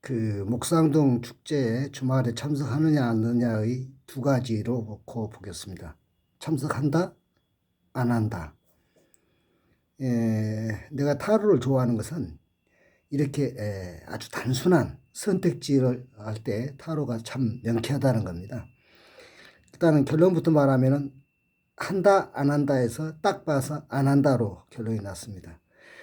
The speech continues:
에, 자세하게 설명하겠습니다. 참석한다 할 때는, 에, 과거에 대한 추억입니다. 뭐, "아, 옛날이여." 이런 거죠.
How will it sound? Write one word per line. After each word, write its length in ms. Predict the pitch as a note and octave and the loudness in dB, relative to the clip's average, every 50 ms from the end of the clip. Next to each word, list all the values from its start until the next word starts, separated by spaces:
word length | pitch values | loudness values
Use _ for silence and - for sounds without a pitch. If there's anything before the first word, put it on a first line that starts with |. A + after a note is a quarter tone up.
| - - - - _ _ _ _ _ _ _ _ _ - | -20 -20 -20 -20 _ _ _ _ _ _ _ _ _ -10
에, 680 | A2 G2+ G2+ G2+ G2+ G2 G2 G2 G2 F#2+ F#2 F#2+ F#2+ | -8 -6 -6 -6 -6 -8 -8 -8 -10 -10 -10 -10 -12
자세하게 480 | F#2+ - G#2+ A2 G#2+ - C#3 B2 A2 A2 | -10 -8 -8 -8 -6 -4 -2 -2 -2 -2
설명하겠습니다. 920 | - A#2+ A#2 A#2 A2+ G#2+ G2+ G2+ F#2 F2+ - - F2+ E2+ F2+ F#2 A2 C3 C#3 A#2 - _ _ _ _ _ _ _ _ _ _ _ _ _ - - _ _ _ - - - - - - - _ _ | -4 -4 -4 -4 -4 -2 -4 -6 -8 -10 -10 -12 -12 -10 -10 -8 -8 -10 -10 -12 -16 _ _ _ _ _ _ _ _ _ _ _ _ _ -20 -20 _ _ _ -20 -20 -20 -20 -20 -20 -20 _ _
참석한다 540 | - - G3+ A3+ A3 A3 G#3+ G#3+ G3 A3 G#3+ | -10 0 2 2 4 6 4 6 6 6 8
할 160 | G#3 G3 F#3+ | 6 6 6
때는, 420 | - F#3+ D3 C#3 C3 B2 A#2 A2+ A2+ - _ _ _ A2 | 4 2 2 2 2 2 0 -4 -8 -14 _ _ _ -10
에, 800 | A2 A2 G#2+ G#2 G#2 G2+ G2+ G2 F#2+ F#2+ F#2+ F#2+ F#2 F#2 F2+ F2+ F#2+ G#2 A2+ B2+ - - | -8 -8 -6 -8 -8 -10 -12 -12 -12 -12 -14 -14 -14 -14 -16 -16 -18 -20 -20 -20 -18 -14
과거에 460 | - - - E3 D#3+ D#3 E3 E3 D#3 D3+ | -6 0 4 4 6 8 8 8 6 6
대한 220 | D#3 C#3 B2+ A2+ | 4 2 0 0
추억입니다. 840 | A2 - - F#3 F3 E3 C#3 B2+ B2 G#2+ A2 - C3 B2+ - - - _ _ _ _ _ _ _ _ _ _ _ _ - _ _ _ _ - - - _ _ _ _ - - | -2 -6 -4 -2 -2 -2 0 -2 -4 -4 -4 -6 -8 -10 -10 -14 -18 _ _ _ _ _ _ _ _ _ _ _ _ -20 _ _ _ _ -20 -20 -20 _ _ _ _ -16 -12
뭐, 360 | A2+ G#2+ A2 A2 G#2+ G#2+ A2 - | -8 -4 -2 -2 -2 -2 -4 0
"아, 280 | - C3 C#3+ C#3 C3 | 2 2 4 4 4
옛날이여." 540 | C3 C3+ C3+ C#3 C3+ C3 A#2+ A#2+ A#2 A2+ G#2+ | 4 4 4 4 2 2 2 2 2 0 0
이런 220 | G#2 G#2+ A2 A#2 A#2 | -2 -4 -4 -4 -4
거죠. 440 | A2 G#2+ G#2 - F#2+ F#2 A#2 D#3 | -4 -4 -6 -6 -8 -8 -8 -8